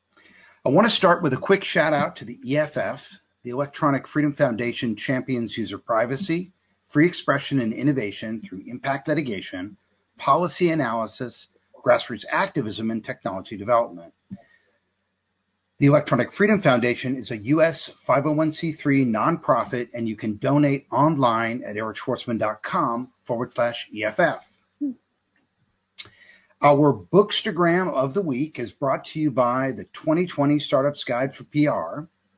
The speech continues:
which you can download and learn how to sequence P R campaigns based on your growth stage at eric schwartzman dot com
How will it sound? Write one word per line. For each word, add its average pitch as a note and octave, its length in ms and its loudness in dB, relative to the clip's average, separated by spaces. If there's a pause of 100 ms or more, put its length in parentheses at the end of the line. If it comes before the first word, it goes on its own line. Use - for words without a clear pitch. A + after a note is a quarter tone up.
(140)
which A#2 180 -8
you - 80 -10
can A2+ 160 -4
download D3 760 4
and A#2 140 -4
learn B2+ 220 -2
how A#2 100 -8
to G#2 80 -6
sequence - 720 -10
P D3+ 160 -2
R C3+ 160 2
campaigns G#2+ 760 -6 (420)
based C3+ 240 2
on B2 80 4
your A2+ 140 0
growth E3+ 340 4
stage D#2+ 500 -10
at A2 60 -12
eric C#3+ 220 -2
schwartzman C3 460 -2
dot C3 220 0
com G2 460 -6